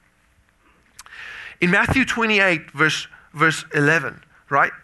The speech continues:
No, no, not verse eleven, verse twelve. It says, "When the chief priests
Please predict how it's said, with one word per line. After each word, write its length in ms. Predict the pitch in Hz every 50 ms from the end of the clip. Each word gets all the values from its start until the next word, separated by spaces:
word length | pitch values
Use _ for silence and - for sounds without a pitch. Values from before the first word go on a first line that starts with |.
| _ _ - _ -
No, 120 | 139 143 143
no, 120 | 139 147 156
not 160 | 165 156 156
verse 200 | 147 147 - 147
eleven, 320 | 139 135 135 131 127 127 - - - -
verse 400 | 131 139 139 135 139 - - - - - _ _ _ -
twelve. 500 | - - 165 156 - - - - - - _ _ _ _ _ _ - -
It 120 | 151 147
says, 220 | - 180 151 127 143
"When 160 | 165 175 165
the 80 | 160
chief 500 | 156 - - - 254 277 285 - - -
priests 640 | - - 233 220 196 160 - - - - - -